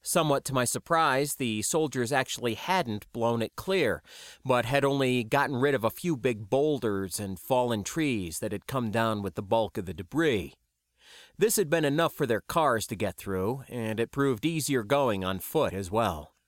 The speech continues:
They'd elected to leave behind the transport that we'd stolen, after first searching it. All the boxes and containers inside had been tossed. They hadn't even reset the starting code. Reviewing that short clip of Hannah Smith punching in numbers,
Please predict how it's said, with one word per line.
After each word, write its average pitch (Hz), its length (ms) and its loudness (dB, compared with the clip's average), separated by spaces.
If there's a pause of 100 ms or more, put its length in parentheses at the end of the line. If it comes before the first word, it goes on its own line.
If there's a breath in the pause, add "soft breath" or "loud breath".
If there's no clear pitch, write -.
(880 soft breath)
They'd 202 260 2
elected 180 560 0
to 131 260 2
leave 151 300 -2
behind 143 540 0
the 113 220 -2
transport 151 640 0
that 127 180 0
we'd 143 160 -2
stolen, 104 640 0 (280)
after 127 260 0
first 123 320 2
searching 147 440 2
it. - 120 -12 (520 soft breath)
All 143 220 4
the 107 80 0
boxes 117 500 2
and 98 180 0
containers 117 540 0
inside 113 460 2
had 101 100 -2
been 95 180 -4
tossed. - 580 0 (880 loud breath)
They 175 140 2
hadn't 202 320 2
even 165 260 2
reset 175 460 2
the 190 100 2
starting 151 480 2
code. 87 420 -4 (640)
Reviewing 135 460 2
that 131 180 2
short 143 340 0
clip - 340 -2
of 113 260 2
Hannah 139 300 0
Smith 151 420 0
punching 143 360 0
in 123 160 2
numbers, 127 520 2